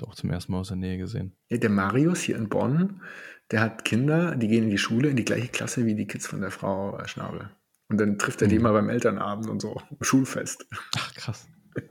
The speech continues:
Speaker 2: Ja, ja.
Speaker 1: Ja, da muss man bei den Kindern anfangen, äh, vielleicht mal zu, zu bearbeiten,
Speaker 2: Ja,
Speaker 1: ne?
Speaker 2: genau. Die Kinder auch anspielen.
Speaker 1: Frag deine Mama mal, warum die für, äh, für so ein seltsames Geldsystem arbeitet, ja.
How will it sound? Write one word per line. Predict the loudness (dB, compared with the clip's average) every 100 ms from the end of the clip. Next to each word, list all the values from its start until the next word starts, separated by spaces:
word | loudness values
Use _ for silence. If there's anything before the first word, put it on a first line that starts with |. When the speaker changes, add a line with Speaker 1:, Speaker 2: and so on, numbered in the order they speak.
| -6 -6 -6 -18 -12 -4 -2 0 -2 -2
Speaker 2:
Ja, | 2 6
ja. | 6
Speaker 1:
Ja, |
da | 6
muss | 6
man | 6
bei | 6
den | 4
Kindern | 4 2 2
anfangen, | 0 0 0 0
äh, |
vielleicht | 0 0 2
mal | 0 0
zu, | -2 -2
zu | -4
bearbeiten, | -2 -2 -2 -2 -2
Speaker 2:
Ja, | -2
Speaker 1:
ne? | -2
Speaker 2:
genau. | -4 -6 -8 -16 -14 -12
Die |
Kinder | -6 -4 -4
auch | -8
anspielen. | -10 -8 -10 -14 -20 -20 _ _ _ _ _ _ _ _ _ _
Speaker 1:
Frag | -20 -10 -8 0
deine | 0
Mama | 2 0 0 2
mal, | 2 2 2
warum | 0 0 0 0 -2
die | -4 -6
für, | -4 -4 -2 -2 0 -2 -4
äh, |
für | -6 -2
so | 0
ein | 0 -6 -12 -8
seltsames | -6 -4 -4 -4
Geldsystem | -6 -6 -8 -6 -6
arbeitet, | -6 -8 -8
ja. | -8 -10